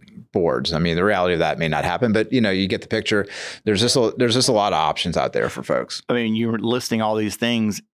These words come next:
Speaker 2: and, you know, somebody maybe very familiar with Farm Bureau says, "Well, wait, isn't there a, already a forestry? Isn't there already a nurseryman? Isn't there already a honeybee beekeepers committee?"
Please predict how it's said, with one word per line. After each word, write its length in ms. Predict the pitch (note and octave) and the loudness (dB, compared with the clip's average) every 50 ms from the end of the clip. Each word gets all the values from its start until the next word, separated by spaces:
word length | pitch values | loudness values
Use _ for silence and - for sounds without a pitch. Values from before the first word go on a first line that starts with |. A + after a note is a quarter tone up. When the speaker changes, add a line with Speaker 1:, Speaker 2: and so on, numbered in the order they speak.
| _ - | _ -6
Speaker 2:
and, 280 | G#2+ G#2+ G#2+ G#2+ G#2+ - _ _ _ _ _ _ _ _ _ _ _ _ _ _ _ - | -4 -2 -2 -2 -4 -6 _ _ _ _ _ _ _ _ _ _ _ _ _ _ _ -6
you 100 | - B2+ | -4 -2
know, 160 | G#2+ F#2+ F2+ F#2+ | 0 0 0 -2
somebody 420 | - - A#2 A2+ A2 G#2 G#2+ G#2+ | -2 -2 -2 0 0 0 0 -2
maybe 220 | G#2+ G#2 G2+ G#2 | -2 -2 -2 -2
very 280 | G2 F#2 G2+ G2+ G#2+ G2+ | -2 -2 -2 -2 -2 -2
familiar 280 | - - G#2+ G#2 G#2 G2+ | -4 -4 -4 -2 -2 -2
with 160 | G2 F#2+ - | -2 -4 -4
Farm 220 | - G2 F#2+ F#2 | -4 -4 -4 -2
Bureau 200 | F#2 A#2 A#2 G#2 | -2 -2 -2 -2
says, 280 | G2 - A2 G2+ F#2 F#2+ | -4 -4 -4 -4 -4 -2
"Well, 140 | G2 G#2 G#2 | -4 -2 -2
wait, 320 | A2+ A#2 G#2+ - - _ _ - | -2 -2 -2 -4 -8 _ _ -6
isn't 260 | G#2 G#2 G#2+ A2+ G#2 | -4 -2 -2 -2 0
there 260 | G#2+ G#2+ G#2+ G#2+ G#2+ | 0 0 0 0 -2
a, 100 | G#2 - _ _ - | -2 -4 _ _ -6
already 540 | G#2+ G#2+ G#2+ G#2+ G#2+ A2 A2+ A2+ A2+ A#2+ - _ _ - | -4 -2 -2 -2 0 0 0 -2 -2 -4 -6 _ _ -10
a 80 | A2 | -8
forestry? 580 | - - A#2 G#2 G#2+ G#2 - - A2+ A2 A2 G#2+ | -4 -4 -2 -2 -2 -4 -4 -4 -2 -2 0 0
Isn't 200 | G#2+ A2 A2+ A2 | 0 0 0 0
there 180 | A2 G#2+ G2+ G#2 | 0 0 -2 -2
already 520 | G2+ G#2 G#2 G#2 G#2+ A2 G#2+ A2 G#2+ G#2+ _ - | -2 0 0 0 0 0 0 -2 -4 -6 _ -10
a 120 | - G#2 G2+ | -6 -4 -2
nurseryman? 760 | G2 F#2+ G2 G#2 - - - A2+ A2 G#2+ G#2+ G#2+ G#2+ A2 A2 | -2 -2 -2 -2 -4 -2 -2 -2 0 0 0 -2 -2 -2 -2
Isn't 180 | A2 A2 A2+ A2 | -2 -2 -2 -2
there 180 | A2 G#2 G2+ | -2 -2 -2
already 520 | G2+ G#2 G#2 G#2+ G#2+ G#2+ G#2 G2+ G#2 G#2+ _ | -2 -2 -2 -2 -2 -2 -2 -4 -4 -8 _
a 100 | - F#2 | -10 -8
honeybee 580 | F2+ A2+ A2+ A2 G#2+ F#2 A2 A2 G#2+ G#2+ G#2+ G#2 _ _ _ _ _ _ _ _ _ _ - | -6 -4 -4 -4 -2 -2 -2 -2 -2 -2 -4 -6 _ _ _ _ _ _ _ _ _ _ -6
beekeepers 840 | A2 A2 G#2 - A2+ G#2+ G2 - G#2+ G2+ G2+ G2+ G2 F#2 - - - _ _ _ - | -4 -4 -2 -2 -2 -2 -2 -2 -2 -2 -2 -2 -4 -6 -8 -10 -12 _ _ _ -12
committee?" 560 | - G#2 F#2+ A2 C#3 A#2 E2 D2+ E2 G#2 - | -6 -2 0 0 0 0 -2 -4 -4 -6 -10